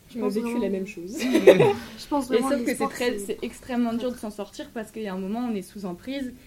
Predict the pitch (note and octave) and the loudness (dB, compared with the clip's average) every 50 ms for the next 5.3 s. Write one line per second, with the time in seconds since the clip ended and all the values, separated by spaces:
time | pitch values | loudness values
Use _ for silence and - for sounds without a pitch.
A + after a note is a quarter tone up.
0 | - - - - A#3 A3+ - F3+ A3+ G#3+ G#3 G3+ G3+ G3+ G3 E3+ - - G#3+ G#3+ | -20 -20 -18 -14 -10 -10 -8 0 2 2 2 4 2 0 -2 -4 -6 -8 -6 -4
1 | G3 G#3 A3 A3+ A#3 A#3 A3+ A#3 A#3+ A3 A3 - G3+ F#3 F3+ F#3+ F#3+ F#3 - C4 | -4 -2 0 0 0 -2 -2 -4 -8 -8 -6 -6 -6 -6 -4 -4 -6 -4 -2 -2
2 | B3+ G#3 G3+ G3+ G3+ F#3+ F#3+ G3 F3+ F3 F#3 E3+ F3 - B3+ C4+ D4+ D4 - - | -2 -2 -2 -4 -4 -4 -2 -2 -2 -2 -4 -6 -6 -6 -6 -6 -6 -8 -10 -20
3 | - - - - - - F#3+ F#3+ - - - - - - - - G3+ A#3+ A#3+ - | -20 -20 -20 -20 -12 -8 -8 -8 -8 -10 -16 -20 -20 -20 -10 -6 -4 -4 -4 -4
4 | C4+ B3 G#3 G3+ G#3 G#3 G#3+ C4 A#3+ A3 G#3 F#3 F#3 F#3 F#3 - - G#3 G3+ G#3 | -4 -2 -2 0 0 0 -2 -2 -4 -4 -6 -6 -6 -8 -8 -8 -8 -4 -4 -4
5 | G3+ G#3 A3+ A#3 A#3 | -4 -4 -6 -8 -8